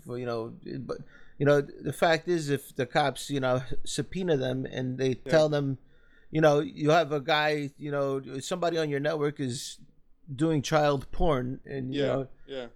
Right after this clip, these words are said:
Speaker 1: you know, y-, they're gonna hold them accountable, and then, you know, they don't wanna get in trouble. Of course, they're gonna rat you out.
Speaker 2: Exactly. So, so, uh, so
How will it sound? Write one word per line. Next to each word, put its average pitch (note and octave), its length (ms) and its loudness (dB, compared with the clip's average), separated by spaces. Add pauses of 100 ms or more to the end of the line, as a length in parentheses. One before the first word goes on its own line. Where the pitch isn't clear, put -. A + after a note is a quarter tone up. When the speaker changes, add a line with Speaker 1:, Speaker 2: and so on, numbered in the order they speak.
(120)
Speaker 1:
you C#3+ 100 0
know, D3 60 2
y-, D3+ 260 2
they're D#3 160 4
gonna E3+ 220 6
hold F3 220 0
them D#3+ 140 0
accountable, C#3+ 720 0
and C#3 200 -2
then, E3+ 260 2
you F3 120 -4
know, D3 120 2
they D#3 140 4
don't B3 100 4
wanna D#3 160 2
get C#3 120 -4
in C3 80 -6
trouble. D#3+ 320 2
Of G#3 100 -4
course, - 200 -2
they're D#3 100 -8
gonna C3+ 160 -4
rat C3+ 220 -4
you C3+ 120 -8
out. C#3 200 -8 (920)
Speaker 2:
Exactly. A#2+ 380 4 (720)
So, F3 160 10
so, F3 300 2
uh, C#3+ 420 0
so D3+ 380 0